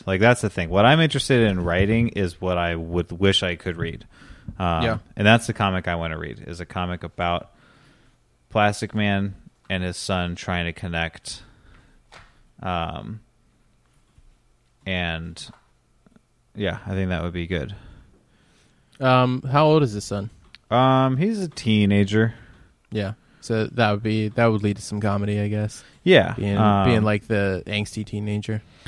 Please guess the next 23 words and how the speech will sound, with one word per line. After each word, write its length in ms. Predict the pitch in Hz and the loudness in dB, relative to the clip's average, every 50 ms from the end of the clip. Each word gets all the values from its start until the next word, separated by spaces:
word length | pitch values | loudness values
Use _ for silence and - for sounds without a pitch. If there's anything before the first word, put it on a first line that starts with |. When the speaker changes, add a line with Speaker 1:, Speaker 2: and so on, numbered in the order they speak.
| - - _ - | -20 -20 _ 0
Speaker 1:
Exactly. 460 | 127 135 120 135 156 156 143 - 110 | 2 2 4 6 6 6 6 6 6
Or 160 | 104 117 131 | 6 8 8
even, 180 | 156 160 147 143 | 8 6 6 4
honestly, 420 | 113 135 143 151 147 - 143 120 | 4 4 4 4 2 2 0 0
I 280 | - - 107 113 123 127 | 0 2 2 2 2 2
figured, 640 | - - - 135 123 113 113 110 107 104 95 - - _ - | 0 -2 -2 -2 0 2 2 2 2 2 0 -6 -10 _ -4
I, 320 | 104 104 107 107 107 101 92 101 | 0 2 2 2 2 0 -2 -4
the 120 | 101 104 95 | -4 -2 0
way 220 | 95 107 110 117 | 2 4 4 4
I'm 180 | 120 117 113 - | 4 4 2 0
picturing 400 | 120 110 101 - - 113 113 113 | -2 -2 -2 -2 -2 -2 0 0
it 160 | 113 - - | -2 -2 -2
is 180 | 104 98 90 | -4 -4 -4
that 140 | 95 95 95 | -4 -4 -4
his 160 | 98 95 92 | -4 -6 -6
son 340 | - - - - 104 104 104 | -8 -6 -4 -2 0 0 0
is 180 | 101 98 90 90 | 0 -2 -2 -2
more 220 | 95 92 92 92 | -2 0 0 2
well-adjusted 760 | 90 90 87 87 87 87 90 87 85 - - 92 90 87 - | 2 2 0 0 -2 -2 -4 -4 -4 -4 -6 -6 -6 -6 -8
than 200 | - 95 87 87 | -8 -6 -6 -4
Plastic 380 | 82 95 85 85 - - - - | -4 -4 -4 -4 -6 -10 -12 -12
Man 160 | - 71 73 | -12 -12 -10
is. 240 | - - - - | -12 -12 -14 -18